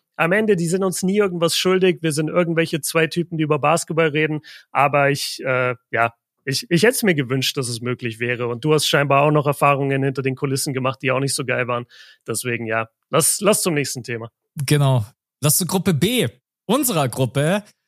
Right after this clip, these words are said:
Speaker 1: Ja.
Speaker 2: Frankreich, Deutschland, Japan, Brasilien. Reihenfolge. Wer wird Gruppenerster, Gruppenzweiter, Dritter und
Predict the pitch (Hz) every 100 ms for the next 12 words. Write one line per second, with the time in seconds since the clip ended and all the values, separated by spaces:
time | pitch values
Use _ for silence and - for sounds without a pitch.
0 | _ 143 - 262 - 240 240 - - 131
1 | 175 233 - 196 196 190 - 120 143 165
2 | 180 - 160 156 151 123 123 143 123 101
3 | 131 123 113 110 107 104 - - - -
4 | _ _ _ _ _ _ - 151 165 -
5 | 123 113 107 101 - 92 135 160 185 214
6 | - 180 175 165 143 156 - 165 156 139
7 | 151 - 151 - 135 131 131 139 135 127
8 | 120 120 127 135 123 120 - 120 120